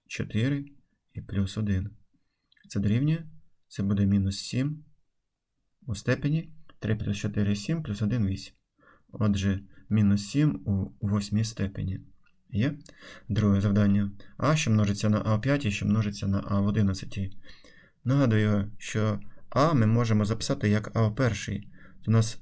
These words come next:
вийде А в першій, що множиться на А в п'ятій, що множиться на А в одинадцятій. Можна навіть множення поставити.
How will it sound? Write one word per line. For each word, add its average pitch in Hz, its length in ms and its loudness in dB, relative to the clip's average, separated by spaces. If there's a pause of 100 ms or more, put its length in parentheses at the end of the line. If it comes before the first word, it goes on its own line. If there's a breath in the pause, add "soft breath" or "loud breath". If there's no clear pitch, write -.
вийде 104 540 2
А 104 200 2
в 101 100 -4
першій, 143 580 -2 (260 loud breath)
що - 180 -4
множиться 101 520 2
на 101 180 4
А 101 120 2
в 101 80 -4
п'ятій, 139 540 -4 (500 soft breath)
що - 180 -6
множиться 113 520 0
на 101 300 2
А 117 200 2
в 101 320 0
одинадцятій. 101 580 -2
Можна 110 240 0
навіть 92 200 -2
множення 98 320 -2
поставити. 50 420 -10